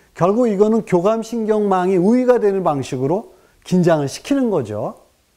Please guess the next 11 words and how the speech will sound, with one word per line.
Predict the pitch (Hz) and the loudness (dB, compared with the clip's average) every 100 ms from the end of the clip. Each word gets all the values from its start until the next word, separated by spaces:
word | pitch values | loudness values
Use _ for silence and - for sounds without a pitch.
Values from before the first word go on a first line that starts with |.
| _ _ _ _ - | _ _ _ _ -4
이렇게, | 202 233 233 - 143 156 117 90 _ _ _ - - - _ _ _ | 2 2 0 -8 -10 -8 -10 -14 _ _ _ -20 -20 -20 _ _ _
어, | 139 139 | -6 -4
우리가 | 143 156 175 196 | -2 0 2 2
이제 | 185 165 160 156 147 143 139 131 127 | 0 0 0 0 0 0 -2 -4 -2
여러 | 123 131 | 0 0
가지 | 127 110 98 - | -2 -4 -10 -10
이 | 120 107 - _ - | -8 -8 -12 _ -6
인체, | 160 165 - - | -4 -4 -8 -4
인체는 | 170 175 214 196 202 202 | -2 0 0 2 0 0
뭐냐면은 | 160 147 143 147 156 143 | -2 -2 -2 -2 0 0
머-, | 131 | 0